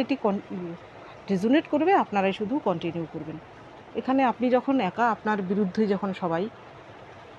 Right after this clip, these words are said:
তখন আপনাকে কি হতে হবে? এখানে আপনার জন্য প্রথম কার্ড এসেছে হাই প্রিস্টেস। আপনি নিজের মনের মধ্যে নিজেকে অধ্যয়ন করুন। যদি দেখেন যে আপনার মধ্যেও কিছু ভুল ভ্রান্তি রয়েছে, আপনারও কিছু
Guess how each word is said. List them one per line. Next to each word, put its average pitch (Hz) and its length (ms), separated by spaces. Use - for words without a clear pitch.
তখন 226 260
আপনাকে 220 460
কি 247 160
হতে 208 160
হবে? 220 260
এখানে 214 200
আপনার 202 200
জন্য 254 200
প্রথম 254 360
কার্ড 190 240
এসেছে 262 320
হাই 226 280
প্রিস্টেস। 156 440
আপনি 269 180
নিজের 254 320
মনের 240 320
মধ্যে 254 260
নিজেকে 240 400
অধ্যয়ন 190 540
করুন। 156 260
যদি 240 220
দেখেন 226 420
যে 214 220
আপনার 220 240
মধ্যেও 269 320
কিছু 262 460
ভুল 247 200
ভ্রান্তি 214 460
রয়েছে, 190 420
আপনারও 208 280
কিছু 233 420